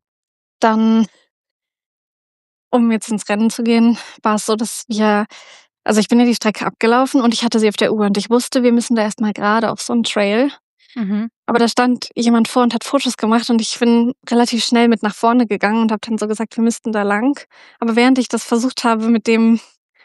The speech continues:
Speaker 1: also sozusagen, ich glaub, wir müssen da lang, sind alle anderen rechts über den Forstweg gelaufen. Also wir sind uns erstmal alle schön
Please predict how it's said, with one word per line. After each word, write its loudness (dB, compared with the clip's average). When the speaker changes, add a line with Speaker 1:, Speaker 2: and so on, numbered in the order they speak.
Speaker 1:
also 2
sozusagen, -2
ich -10
glaub, 0
wir 2
müssen 2
da 0
lang, 0
sind -4
alle 0
anderen 2
rechts -4
über 0
den 0
Forstweg -4
gelaufen. -2
Also -4
wir -2
sind 0
uns -4
erstmal -4
alle -2
schön 2